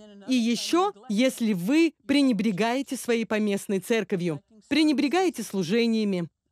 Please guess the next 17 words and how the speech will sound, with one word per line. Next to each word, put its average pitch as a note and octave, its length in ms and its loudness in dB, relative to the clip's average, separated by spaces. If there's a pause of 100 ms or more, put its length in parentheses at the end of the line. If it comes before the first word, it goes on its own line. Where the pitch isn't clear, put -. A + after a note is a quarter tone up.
(720)
вместо D#4 400 2
этого G4+ 460 2
занимаясь C#4+ 480 2
чем-то D4+ 380 0
другим, B3 600 0 (420)
тогда B3+ 520 0
как C4 300 -2
у C#4 180 -2
вас A#3+ 280 0
есть A#3+ 300 -2
возможность A3 880 0 (240)
делать G#3 480 0
что-то C#4+ 720 -2
со A#3+ 120 -2
своей A3 340 -2
церковной G#3+ 500 -2
семьёй. E3+ 540 -4